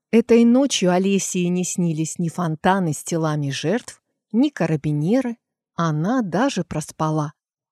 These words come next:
Девушка открыла балконную дверь на террасу. Солнце уже вовсю светило, горы покрылись туманной дымкой.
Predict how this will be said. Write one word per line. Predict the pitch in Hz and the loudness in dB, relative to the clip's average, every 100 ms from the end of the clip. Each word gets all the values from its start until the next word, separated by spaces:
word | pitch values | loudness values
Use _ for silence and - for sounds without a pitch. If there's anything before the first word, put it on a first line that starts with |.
| _ _ _ | _ _ _
Девушка | 165 190 190 170 - 180 | -4 0 0 -2 -4 -4
открыла | 175 - 190 175 | -4 -2 0 0
балконную | 165 175 170 190 170 165 165 | 0 -2 -2 0 0 0 -2
дверь | 160 165 160 | 0 -2 0
на | 160 | -4
террасу. | 160 180 185 196 - 170 - _ _ _ | -4 -4 -2 -2 -6 -12 -18 _ _ _
Солнце | - - 269 269 - 170 | -8 0 2 0 -2 -2
уже | 165 196 | 0 0
вовсю | 180 175 - 180 | 0 -2 -4 -6
светило, | 170 - 175 - 220 226 202 _ _ _ | -6 -6 -6 -4 -4 -4 -6 _ _ _
горы | 165 196 254 190 | -2 2 2 0
покрылись | 170 175 175 175 165 - | -4 -6 -4 -2 -4 -2
туманной | 175 175 175 165 160 | 0 0 0 0 -2
дымкой. | 151 175 233 233 190 | -2 0 0 0 -6